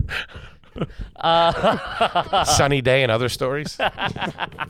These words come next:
Speaker 1: Life and Times of a Fat Ass. <laughs> The Death of a Fat Ass.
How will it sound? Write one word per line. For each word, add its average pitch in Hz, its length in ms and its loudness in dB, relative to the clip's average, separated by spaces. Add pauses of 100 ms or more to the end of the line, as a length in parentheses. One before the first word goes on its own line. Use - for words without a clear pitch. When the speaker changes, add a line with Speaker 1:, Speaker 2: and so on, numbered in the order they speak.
(1700)
Speaker 1:
Life 127 320 0
and 117 100 -4
Times 117 260 2
of 107 100 0
a 98 80 -6
Fat 107 260 0
Ass. 127 200 -2
<laughs> - 0 -
The 165 920 0
Death 143 180 4
of 135 120 2
a 123 60 -2
Fat 120 260 2
Ass. 143 240 0